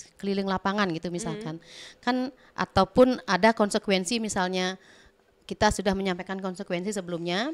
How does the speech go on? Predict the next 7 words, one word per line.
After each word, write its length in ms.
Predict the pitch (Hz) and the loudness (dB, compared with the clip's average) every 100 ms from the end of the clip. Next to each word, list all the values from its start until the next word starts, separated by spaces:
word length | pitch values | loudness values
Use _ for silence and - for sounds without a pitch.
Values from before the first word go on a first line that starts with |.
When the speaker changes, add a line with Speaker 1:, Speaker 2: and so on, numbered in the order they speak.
| - | -8
Speaker 2:
Mm-mm. 320 | 220 220 233 | -14 -10 -6
Speaker 1:
nah, 20 | |
kem-, 220 | 185 185 - | -6 -6 -6
kemudian 320 | 185 180 196 | -6 -2 -2
siswa 320 | 190 196 196 180 | -2 -4 -2 -2
tersebut, 480 | - 180 180 175 220 _ - | -2 -6 -6 -4 -6 _ -6
eh, 560 | 175 165 165 170 165 | -2 0 0 0 -2